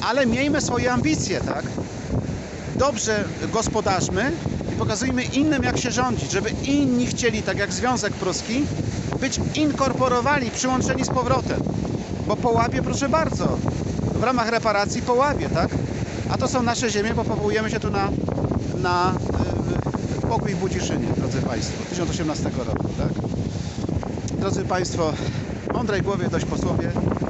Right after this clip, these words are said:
Laudetur Jezus Chrystus, niech będzie pochwalony Jezus Chrystus Król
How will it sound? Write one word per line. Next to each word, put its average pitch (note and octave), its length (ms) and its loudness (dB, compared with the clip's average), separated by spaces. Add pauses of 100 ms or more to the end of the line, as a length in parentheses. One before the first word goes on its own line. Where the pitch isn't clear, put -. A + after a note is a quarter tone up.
(140)
Laudetur G3 440 0
Jezus - 260 0
Chrystus, G3+ 480 0 (140)
niech D3 100 -4
będzie G3 180 0
pochwalony E3+ 340 -2
Jezus D#3+ 100 -6
Chrystus - 360 -4
Król F#3+ 180 0